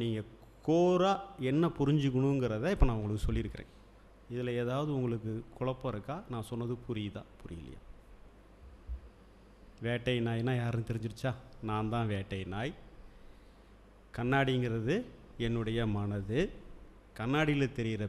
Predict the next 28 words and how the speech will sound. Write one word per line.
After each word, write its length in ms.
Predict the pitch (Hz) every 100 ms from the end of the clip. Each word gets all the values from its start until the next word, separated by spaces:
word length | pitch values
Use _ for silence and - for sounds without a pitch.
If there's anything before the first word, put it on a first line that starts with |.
| -
பிரதிபிம்பம் 680 | 117 120 135 123 101 95 98
தான் 140 | 123 170 - 113
எனக்கு 300 | 117 117 117 -
தோன்றுகிற 480 | 127 139 120 113 101 110 156 113
எண்ண 300 | 110 117 147 180 101
உணர்வுகள். 640 | 101 104 101 98 90 107 113 - - - - -
சரிங்களா? 320 | 104 101 127 151 - - - - - - -
அதுக்கப்புறம் 360 | 123 127 131 151
அதை 80 | 127 127
எதிர்த்து 260 | 156 156 135
சண்டை 200 | 123 123 127
போடுறதுங்கிறது, 760 | 113 110 104 107 107 98 107 156 220 - - - -
நான் 200 | 131 131
ஏதோ 180 | 127 151 170 180 - - - - -
சரி 160 | 156 160
பண்ணிடலான்னு 460 | 151 139 127 147 143
சொல்லி 180 | 120 147 -
தொடர்ந்து 480 | 123 131 131 135 160 147
எனக்கு 360 | 131 143 123 175 240 -
என்னுடைய 260 | 135 135 131
எண்ண 120 | 147 156
உணர்வுகளை 320 | 139 123 143
நான் 140 | 151 127
சண்டை 180 | 123 131
போடுறது 260 | 117 110 104 131
தான் 140 | 180 -
அது. 140 | 98 - - - - - - - - - - - - 110
அது 140 | 120